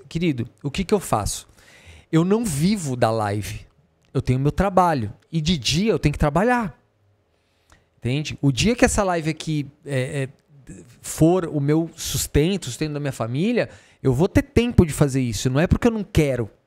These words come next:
entende? Mas o que eu faço? Eu faço as lives e das lives eu faço os cortes. Só que os cortes eu não tenho feito muito por conta dos meus afazeres.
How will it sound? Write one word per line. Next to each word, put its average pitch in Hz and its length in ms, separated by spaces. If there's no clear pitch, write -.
entende? 135 520
Mas 143 220
o 170 40
que - 160
eu 233 60
faço? 135 380
Eu 131 40
faço 175 320
as 143 140
lives 143 680
e 208 80
das 247 320
lives 226 460
eu 262 80
faço 214 360
os - 100
cortes. - 560
Só - 220
que 254 120
os - 140
cortes 170 580
eu 175 80
não 208 120
tenho 214 180
feito 151 320
muito 160 340
por 190 140
conta 185 260
dos 180 120
meus 202 200
afazeres. 202 720